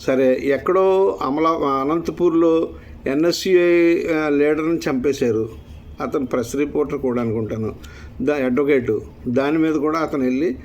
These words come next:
అక్కడికి వెళ్ళి పోరాటం చేయడం జరిగింది. ఎందుకు ఒక వ్యక్తి మీద ఇలా బురద జల్లడం ఎందుకు? మీరు ఏంటి పని? అసలు మీకేంటి పని? మీరు క్రిస్టియన్ కాదు.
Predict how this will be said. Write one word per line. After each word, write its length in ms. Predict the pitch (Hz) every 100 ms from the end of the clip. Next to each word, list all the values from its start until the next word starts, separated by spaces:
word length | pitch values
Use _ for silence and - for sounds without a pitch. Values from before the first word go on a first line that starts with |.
| - - -
అక్కడికి 300 | 151 127 143
వెళ్ళి 160 | 139
పోరాటం 480 | 143 156 120 127 123
చేయడం 340 | 127 127 120
జరిగింది. 540 | 113 107 104 98 98 - - - - - - - - - - 110
ఎందుకు 560 | 113 147 208 208 143 - - - - - 127
ఒక 200 | 123 135
వ్యక్తి 300 | 127 123 170
మీద 240 | 180 165
ఇలా 180 | 143 151
బురద 480 | 143 127 127 143 143
జల్లడం 380 | 143 135 139 120
ఎందుకు? 400 | 117 113 110 117 - - - - - 120
మీరు 220 | 139 131
ఏంటి 320 | 113 147 165
పని? 380 | 175 143 139 135 - - - - - - -
అసలు 260 | 120 180 175
మీకేంటి 560 | 143 139 123 139 175
పని? 420 | 165 165 147 143 135 - 135
మీరు 140 | 151
క్రిస్టియన్ 500 | - 131 123 156 160
కాదు. 440 | 143 120 107 110